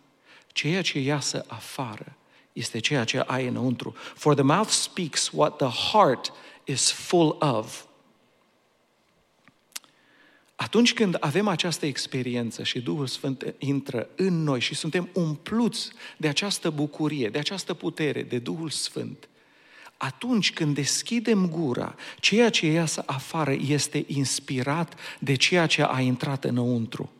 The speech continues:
de Duhul Sfânt al lui Dumnezeu. Știți că noi credincioși putem să ne oprim la oricare din aceste faze? Sunt credincioși care se opresc, de exemplu,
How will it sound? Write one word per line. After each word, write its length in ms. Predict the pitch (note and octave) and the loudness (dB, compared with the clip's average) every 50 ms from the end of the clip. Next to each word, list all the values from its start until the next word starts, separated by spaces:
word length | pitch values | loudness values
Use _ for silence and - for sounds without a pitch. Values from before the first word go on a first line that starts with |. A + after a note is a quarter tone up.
| _ _ _ _ - - - _ | _ _ _ _ -20 -20 -16 _
de 140 | - C#3 C3+ | 2 2 6
Duhul 300 | B2 F3 F#3 D3 E3 D3+ | 8 6 8 8 6 4
Sfânt 360 | - - - E3+ D#3 C#3+ - | 4 4 6 6 6 4 4
al 120 | - C3 C3 | 0 0 2
lui 120 | C3 C3 | 2 2
Dumnezeu. 540 | A#2+ C3+ C3 B2+ B2+ A#2+ - C3+ A#2 - - - - _ _ _ _ _ _ _ _ _ _ _ _ - - - - - | 2 4 4 4 4 4 2 0 -2 -2 -4 -12 -20 _ _ _ _ _ _ _ _ _ _ _ _ -20 -18 -18 -12 -12
Știți 260 | - - A3+ A#3+ - | -2 0 0 0 2
că 100 | - A3 | 2 2
noi 180 | F#3 D#3+ E3+ F3+ | 4 4 2 2
credincioși 720 | F3 - - E3+ D3 D3+ C#3+ C3+ - C#3+ C#3+ C#3+ - D#3+ | 2 2 0 0 2 2 0 0 0 0 2 2 0 -2
putem 300 | C3+ - C#3 - D3+ D#3 | 0 -2 -2 0 0 -2
să 160 | D3 - - | 0 0 0
ne 100 | C3+ C3+ | 2 2
oprim 460 | B2 A2+ A2+ - C3+ B2+ C3+ C#3 C#3+ C3 | 2 0 0 0 -2 0 0 2 0 0
la 120 | A#2 A#2 | 2 2
oricare 580 | A#2 B2 C#3 C#3 C#3 - - A#2+ A#2+ B2+ C#3+ B2+ | 4 4 4 2 0 -4 -4 -4 -2 0 0 0
din 160 | A#2+ A#2+ A#2 | 0 -2 -2
aceste 360 | G#2+ G2+ - A#2+ - - A#2 | -4 -4 -6 -6 -6 -6 -8
faze? 440 | A#2 - A2 G2+ A#2+ A#2+ - B2+ A#2+ - - _ _ _ _ _ _ _ _ _ _ _ _ _ _ _ _ _ _ _ _ _ - _ _ _ _ _ _ _ _ _ _ _ _ _ _ _ _ _ _ _ _ - - - - | -8 -6 -4 -4 -4 -4 -4 -6 -8 -10 -18 _ _ _ _ _ _ _ _ _ _ _ _ _ _ _ _ _ _ _ _ _ -20 _ _ _ _ _ _ _ _ _ _ _ _ _ _ _ _ _ _ _ _ -18 -18 -16 -8
Sunt 280 | - - - F3 F#3 F#3 | -6 -2 2 2 2 2
credincioși 640 | - - E3+ D3+ D3 C3+ A#2 - B2+ A#2+ B2 - - | 4 2 2 2 4 2 0 2 0 0 0 0 -2
care 240 | - C#3 B2+ B2 | -2 -2 -2 0
se 160 | A2+ - - B2+ | -2 -2 -2 -2
opresc, 400 | A2+ A2+ - - B2 A#2+ - - | -2 -2 -2 -4 -4 -4 -4 -6
de 80 | - | -8
exemplu, 600 | B2 - A2+ - A#2+ A2 A#2 - - A#2+ A#2+ A#2+ | -8 -6 -6 -6 -4 -6 -6 -6 -6 -6 -6 -6